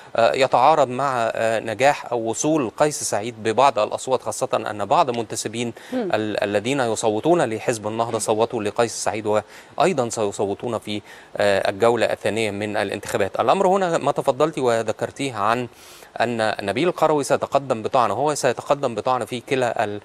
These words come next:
Speaker 1: الحالتين. الحالة الأولى،
Speaker 2: مم.
Speaker 1: آه، نظرا لأنه قد لا ي-، يتم، حتى وإن تم الإفراج عنه،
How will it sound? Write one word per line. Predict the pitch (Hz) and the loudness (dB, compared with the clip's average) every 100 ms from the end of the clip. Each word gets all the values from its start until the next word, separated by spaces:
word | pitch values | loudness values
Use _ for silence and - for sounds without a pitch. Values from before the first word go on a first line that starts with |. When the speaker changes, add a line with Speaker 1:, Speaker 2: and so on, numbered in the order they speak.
| - - - | -16 -14 -4
Speaker 1:
الحالتين. | 104 - 107 107 107 95 | -2 2 2 2 0 0
الحالة | 90 101 - 139 | -2 -2 0 0
الأولى، | 113 120 120 | 0 0 0
Speaker 2:
مم. | 110 - - - | -2 -6 -20 -4
Speaker 1:
آه، | 107 - | -2 0
نظرا | 117 127 107 | 2 2 0
لأنه | 101 101 117 | 0 0 -2
قد | 110 131 131 | 0 0 2
لا | 123 117 - | 4 2 0
ي-، | 110 113 110 | -2 -2 0
يتم، | 110 - 190 170 127 | -2 2 0 0 -4
حتى | 104 175 - - 127 | -2 -2 -2 2 2
وإن | 113 117 135 127 113 | 4 2 0 -6 0
تم | 143 143 | 0 0
الإفراج | 110 110 120 123 | -4 -4 0 2
عنه، | 113 117 117 117 | 2 0 0 -4